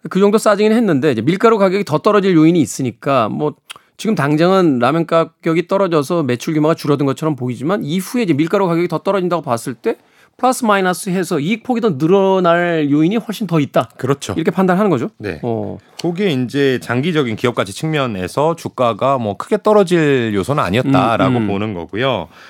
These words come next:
Speaker 2: 어, 투자 심리 측면에서 보면은 이게, 어, 가격을 내린 것은 이제 며칠 전의 일인데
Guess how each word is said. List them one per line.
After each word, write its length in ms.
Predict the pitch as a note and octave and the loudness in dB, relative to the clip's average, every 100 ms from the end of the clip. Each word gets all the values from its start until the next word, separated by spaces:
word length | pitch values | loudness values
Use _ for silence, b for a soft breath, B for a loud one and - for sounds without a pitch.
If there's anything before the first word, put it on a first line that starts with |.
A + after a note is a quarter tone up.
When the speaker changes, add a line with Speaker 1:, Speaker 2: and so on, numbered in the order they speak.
| B B | B B
Speaker 2:
어, 520 | A2+ G#2+ G#2 G2+ G#2 G#2+ | -10 -8 -6 -6 -6 -6
투자 220 | - B3 | -2 -2
심리 420 | G#3+ C4 D4 D#4 | 0 0 0 0
측면에서 600 | - A#3+ A3+ G3+ E3 - | -2 -4 -2 0 -2 -2
보면은 680 | C3+ F#2 E2 F2+ F#3 B2+ D2+ - B B B | -4 -4 -4 -2 -2 -2 -4 -14 B B B
이게, 420 | D#3 D#3 G3 F#3 b b b | -10 -2 0 0 b b b
어, 160 | G#2 G2 | -8 -8
가격을 680 | - B2+ G#3 G#3+ G#3+ G#3+ G#2 | -6 -2 -2 -2 -2 -4 0
내린 360 | F#2 F3+ B3+ | 0 0 0
것은 240 | A#3+ F#3+ C3 | -2 -2 -4
이제 100 | G2+ | -4
며칠 240 | G#2 A3+ | -4 -4
전의 260 | B2 B2+ F2+ | -2 -2 -4
일인데 560 | D#2 D2 F2+ C#3 C#2 | -8 -8 -4 -4 -4